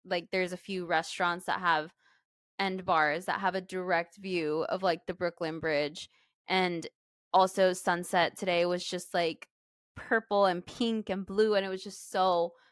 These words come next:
beautiful. Everyone is just out having a good time.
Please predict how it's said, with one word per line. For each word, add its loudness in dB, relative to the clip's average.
beautiful. 0
Everyone 0
is -12
just -12
out 10
having 0
a -4
good 0
time. -2